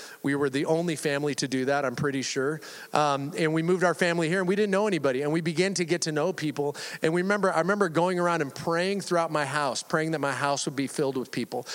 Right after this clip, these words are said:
I remember praying in different buildings. In fact, I remember the world was shut down 'cause it was the middle of covid, which was nuts. And so we, we would walk on this campus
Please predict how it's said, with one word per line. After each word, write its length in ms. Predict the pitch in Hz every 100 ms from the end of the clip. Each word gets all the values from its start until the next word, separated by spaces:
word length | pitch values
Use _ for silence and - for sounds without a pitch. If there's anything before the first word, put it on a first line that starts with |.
| - -
I 60 |
remember 260 | 165 185 160
praying 600 | - 175 185 196 180 160
in 120 | 151
different 320 | 147 165 156
buildings. 460 | 135 156 147 117 -
In 80 | 147
fact, 260 | 190 175
I 60 | 185
remember 480 | 190 180 196 180 147 - -
the 120 | 151 170
world 340 | 185 226 202
was 120 | 165
shut 280 | - 214 170
down 320 | 175 190 160
'cause 200 | 147 156
it 60 | 170
was 140 | 147
the 80 | -
middle 240 | 175 165
of 100 | 143
covid, 380 | - 170 139 127
which 180 | 135 131
was 160 | 139 123
nuts. 440 | 143 123 160 - - - -
And 320 | 170 165 160
so 280 | - 170 160
we, 360 | 165 165 185
we 220 | 202 180 190
would 160 | 175
walk 340 | 151 175 185 -
on 200 | 160 160
this 160 | 170 -
campus 680 | - 180 170 123 - -